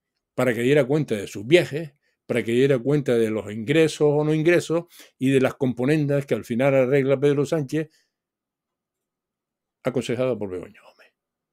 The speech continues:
De eso no se habla. No habla nadie. Nadie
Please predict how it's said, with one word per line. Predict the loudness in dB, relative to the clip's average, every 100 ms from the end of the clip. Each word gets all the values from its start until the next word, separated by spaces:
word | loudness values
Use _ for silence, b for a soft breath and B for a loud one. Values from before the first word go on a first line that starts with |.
| _ _ -6
De | 0
eso | 2 2
no | 0
se | 0
habla. | -2 -6 b b b -2
No | 4
habla | 4 4 4
nadie. | 4 2 0 -6 -16 -20 _ _ _ _ _ _ _ _ _ _ _ _ _ _ _ _
Nadie | 0 2 2 -4